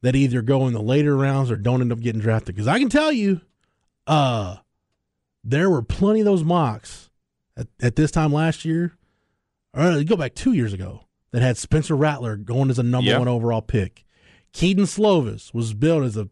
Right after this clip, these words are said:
Speaker 1: first-round pick. J T Daniels
Speaker 2: Yep.
Speaker 1: at one point was a first-round pick. And all three of those guys are gonna be playing college football this year.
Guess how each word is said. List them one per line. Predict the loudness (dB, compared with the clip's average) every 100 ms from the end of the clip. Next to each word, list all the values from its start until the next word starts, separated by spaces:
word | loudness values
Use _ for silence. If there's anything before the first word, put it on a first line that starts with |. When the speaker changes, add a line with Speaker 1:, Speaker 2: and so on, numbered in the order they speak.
| _
Speaker 1:
first-round | 0 0 0 -2 -2
pick. | -4 -4 -12 _ _ -2
J | 0 2
T | 2 2
Daniels | 2 2 2 2 2
Speaker 2:
Yep. |
Speaker 1:
at | 0
one | 0 2
point | 2 0
was | -2 -4
a | -2
first-round | -2 0 0 -2 -2
pick. | -4 -4 -10 _ _ -20 -20 _ -4
And | 0 0 0 0 -2 -4 -8 _ -4
all | -4
three | -2 0
of | 2
those | 2
guys | 2 0 0
are | -2
gonna | -4
be | -4
playing | -6 -6
college | -8 -10 -12
football | -14 -14 -16
this | -18 -20
year. | -20